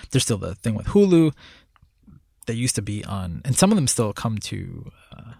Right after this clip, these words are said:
like, H B O, things like that. So,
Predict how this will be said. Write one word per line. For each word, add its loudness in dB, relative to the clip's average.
like, -20
H -4
B -4
O, 0
things -4
like -8
that. -2
So, 4